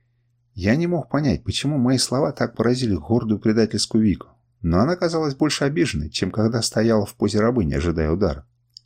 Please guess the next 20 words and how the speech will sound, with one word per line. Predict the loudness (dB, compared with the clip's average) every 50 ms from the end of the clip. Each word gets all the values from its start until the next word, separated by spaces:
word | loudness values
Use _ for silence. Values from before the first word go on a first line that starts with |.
| _ _ _ _ _ _ _ _ _ _ _ _ _ _ _ _ _ _
Я | -6 -2 0 0 0
посмотрел | 0 -2 -6 -4 -4 -6 -4 -2 0 0 0
на | 0 0
нее. | 0 2 0 0 0 -2 -6 -12 _ _ _ _ _ _ _ _ _ _ _ _ _ _ _ _ _ _ _ _ _
Она | _ -4 0 0 0
одиноко | 2 0 0 -2 -2 -4 -6 -6
стояла | -4 -2 -2 -2 -2
в | -4
центре | -6 -4 -4 -2 -2 -2 -4 -4 -4
чистой | -4 -4 -4 -4 -2 -2 -4
пластиковой | -2 0 0 0 0 -2 -2 -2 -2 -2
клетки. | 0 0 0 0 -2 -4 -8 -18 _ _ _ _ _ _ _ -16
Стояла | -8 -2 0 2 4 4 2 0
неподвижно, | -2 -4 -4 -4 0 2 2 2 2 0 -2
оцепенела. | -2 -2 -4 -4 -2 -2 -2 0 -2 -2 -4 -8 _ _ _ _ _ _ _ _ _ _ _ _ _
В | -6 -2
глазах | 2 2 2 4 2 0 0 -2
ее | -6 -4
были | -2 -2 -2 -2
слезы. | -2 0 0 0 0 0 -2 -6